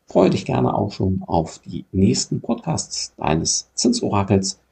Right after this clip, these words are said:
in unserer Miniserie. Da gehen wir den Fragen nach, mache ich denn diese Finanzierung dieser Modernisierung, Sanierungskosten besser aus Eigenkapital oder finanziere ich das direkt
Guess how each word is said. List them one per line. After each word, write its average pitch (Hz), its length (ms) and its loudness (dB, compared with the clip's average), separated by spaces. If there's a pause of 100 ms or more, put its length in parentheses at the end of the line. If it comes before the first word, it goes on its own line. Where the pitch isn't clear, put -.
(240)
in 101 140 6
unserer 113 280 4
Miniserie. - 680 2 (580)
Da 92 120 0
gehen 117 220 4
wir 113 80 2
den 104 140 2
Fragen 113 340 -2
nach, 101 340 -2 (600)
mache 82 220 0
ich - 360 -6
denn 87 180 2
diese 82 200 -2
Finanzierung 90 680 0
dieser 85 200 -2
Modernisierung, 87 640 -2
Sanierungskosten 92 720 -2
besser - 260 -2
aus - 240 -2
Eigenkapital 180 600 2
oder 151 200 0 (380)
finanziere 190 380 6
ich - 80 2
das - 260 -2 (240)
direkt 85 420 -2